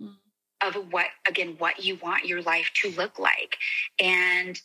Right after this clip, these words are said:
Speaker 2: being really aware of if that's really you, if that's really deep down you in there,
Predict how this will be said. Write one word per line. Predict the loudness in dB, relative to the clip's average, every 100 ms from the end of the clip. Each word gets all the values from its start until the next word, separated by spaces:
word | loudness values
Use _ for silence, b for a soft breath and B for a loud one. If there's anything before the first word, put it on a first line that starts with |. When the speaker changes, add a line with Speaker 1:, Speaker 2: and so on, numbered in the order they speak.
| _
Speaker 2:
being | -2 0 -2 -2 2
really | 4 4 0 -2 -2 -4 -6 -8 -12 _ _ _ _ _ -2
aware | 0 2 4 4 2 0 -2 -2 -2 0
of | -2 -2 2
if | 2 2
that's | 4 2 0 -4 0
really | 0 0
you, | -4 -2 -2 0 -4 -8 -12 _ -2
if | 0 2
that's | 0 0 -2
really | -2 -2
deep | 0 -2 0
down | 2 2 0 -2
you | -2 -2 -2 0 0
in | 2
there, | 4 4 4 0